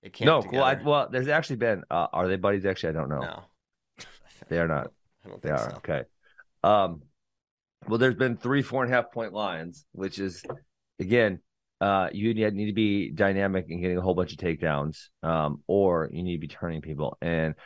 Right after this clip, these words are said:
Speaker 2: Harchla does not turn anybody. I know he's significantly better than Connor Brady, but I'm saying it's gonna be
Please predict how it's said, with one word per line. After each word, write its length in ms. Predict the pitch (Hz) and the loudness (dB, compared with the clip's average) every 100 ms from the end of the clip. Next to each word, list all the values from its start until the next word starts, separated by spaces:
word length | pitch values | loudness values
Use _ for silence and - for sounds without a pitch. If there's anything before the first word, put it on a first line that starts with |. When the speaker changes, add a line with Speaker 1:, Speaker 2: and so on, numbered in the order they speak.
| - - | -12 0
Speaker 2:
Harchla 460 | 107 - 85 76 | 0 2 -4 -4
does 160 | 82 85 | -4 0
not 260 | 82 76 - - | 0 0 -4 -14
turn 320 | - 92 82 73 | -4 -2 0 -2
anybody. 600 | 87 90 73 71 65 71 - - - | -2 0 0 -2 -4 -8 -12 -14 -4
I 80 | 87 | 2
know 200 | 98 110 | 4 4
he's 160 | 110 | 2
significantly 400 | - 95 90 98 | -2 -2 -2 -2
better 260 | 78 80 85 | -2 0 0
than 140 | 85 | -2
Connor 400 | 80 85 82 82 | -6 -4 -2 -2
Brady, 540 | 73 76 78 95 127 139 - - | -4 -4 0 0 0 -4 -12 -12
but 340 | - 85 82 - - | 0 2 2 0 -2
I'm 280 | 85 90 87 | -2 -2 -4
saying 580 | 85 80 78 76 71 - | -2 -2 -2 -4 -8 -8
it's 440 | 76 76 - - - - | -4 -4 -6 -16 -18 -10
gonna 180 | 82 80 | -6 -4
be 420 | 73 76 76 71 | -4 -4 -4 -6